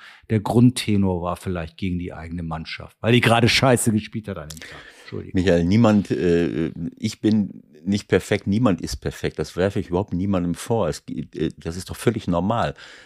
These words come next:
Speaker 2: Äh, ähm, mir geht's um was anderes. Mir geht es um diese grundsätzliche Haltung. Und ich, ich, äh, die Dinge, die ich da gerade angesprochen habe oder die ich schon längere Zeit anspreche, das sind eben solche Dinge, dass man meint,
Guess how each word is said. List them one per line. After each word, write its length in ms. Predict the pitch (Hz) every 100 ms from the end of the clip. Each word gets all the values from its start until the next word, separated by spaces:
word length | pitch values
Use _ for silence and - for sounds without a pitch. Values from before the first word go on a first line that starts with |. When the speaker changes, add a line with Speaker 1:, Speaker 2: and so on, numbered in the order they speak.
| _ _
Speaker 2:
Äh, 360 | 110 87 85 85
ähm, 360 | - 82 73 -
mir 160 | 90 104
geht's 200 | 127 -
um 80 | 120
was 180 | 110 -
anderes. 420 | 170 147 85 -
Mir 100 | 98
geht 180 | 123 -
es 100 | -
um 180 | 107
diese 240 | 95 104 95
grundsätzliche 960 | 92 92 156 160 123 - 107 - 92
Haltung. 480 | 131 143 - 69 71 - - -
Und 140 | 107 123
ich, 260 | 123 - -
ich, 360 | - - - -
äh, 300 | 85 - - _ 151 - - _ 107
die 260 | 90 135
Dinge, 220 | 151 160
die 100 | 120 131
ich 100 | -
da 120 | 113
gerade 300 | 113 113 101
angesprochen 480 | 151 147 - 92 92
habe 120 | 87
oder 180 | 85 82
die 120 | 87
ich 120 | 95
schon 220 | - 80
längere 520 | 69 69 76 143 98 78
Zeit 280 | 71 67
anspreche, 340 | 78 80 85 82
das 140 | 87
sind 120 | - -
eben 220 | 104 104
solche 300 | 101 113 101
Dinge, 280 | 107 117 107
dass 180 | 101 -
man 220 | 98 92
meint, 500 | 78 80 104 151